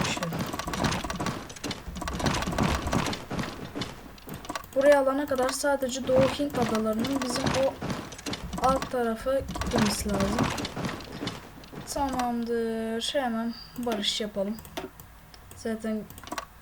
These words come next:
iyi topraklarını aldık genellikle Hollanda'nın. Diğerleri gereksiz, ne yapıyorlarsa yapsınlar.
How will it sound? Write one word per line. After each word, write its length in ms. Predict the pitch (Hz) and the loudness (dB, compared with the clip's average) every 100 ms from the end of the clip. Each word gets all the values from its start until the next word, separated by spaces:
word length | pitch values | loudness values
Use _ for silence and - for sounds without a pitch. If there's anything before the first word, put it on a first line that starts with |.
| - | -10
iyi 240 | 247 220 208 | -2 -2 0
topraklarını 720 | 214 180 190 175 202 196 214 | -2 0 0 0 0 0 0
aldık 260 | 202 202 - | 0 0 0
genellikle 640 | 202 185 175 170 - 214 214 - | 0 0 -2 -4 0 2 2 -4
Hollanda'nın. 600 | - 180 170 175 170 185 220 - - - - - | -2 0 2 2 2 2 -2 -4 -8 -10 -10 0
Diğerleri 440 | 214 185 180 190 | 2 2 0 0
gereksiz, 520 | 190 185 175 - - | 0 0 -2 -6 -2
ne 40 | 190 | 0
yapıyorlarsa 640 | 190 - 175 170 165 - | 0 0 0 0 0 0
yapsınlar. 640 | 180 - - 170 170 - | -2 -2 -4 -2 -2 -2